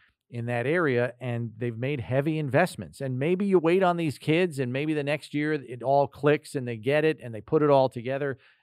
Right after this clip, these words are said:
and it's not a problem anymore. But right now, when you're in a go-for-it year, it's a little troubling to see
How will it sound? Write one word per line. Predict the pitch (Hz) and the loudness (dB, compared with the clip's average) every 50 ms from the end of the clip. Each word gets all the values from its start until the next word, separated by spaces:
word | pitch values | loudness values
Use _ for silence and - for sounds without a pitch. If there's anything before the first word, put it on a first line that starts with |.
| _ | _
and | - 123 131 127 | -10 -10 -10 -8
it's | - - | -4 2
not | 147 139 135 | 2 4 4
a | 123 | 4
problem | - 143 147 151 156 165 | 2 2 2 2 2 0
anymore. | 170 170 170 170 165 170 175 185 190 185 _ _ _ _ _ _ _ _ | -4 -6 -6 -6 -4 -2 -2 -2 -2 -4 _ _ _ _ _ _ _ _
But | - 120 | -6 -4
right | 117 123 165 190 180 156 | 0 4 4 4 4 4
now, | 160 185 208 190 165 147 143 143 | 0 0 2 4 6 6 4 4
when | 139 120 127 131 131 131 | 2 0 -4 -6 -4 -4
you're | 147 180 185 | -4 -2 -2
in | 165 | -2
a | 135 | -2
go-for-it | 113 104 98 151 175 202 190 - 160 147 127 120 113 98 | -2 4 6 8 8 8 6 4 2 2 2 2 2 0
year, | 104 117 113 110 113 113 107 - _ _ _ _ _ _ _ _ _ | -4 -6 -4 -4 -4 -6 -6 -10 _ _ _ _ _ _ _ _ _
it's | _ - | _ 0
a | |
little | 147 175 185 | 0 0 0
troubling | - - - 202 208 175 151 123 117 110 101 | 0 2 6 6 6 6 6 2 0 -2 -4
to | - 113 | -6 -8
see | 107 - - 147 139 135 131 113 | -8 -6 -4 -2 -2 -2 -2 -4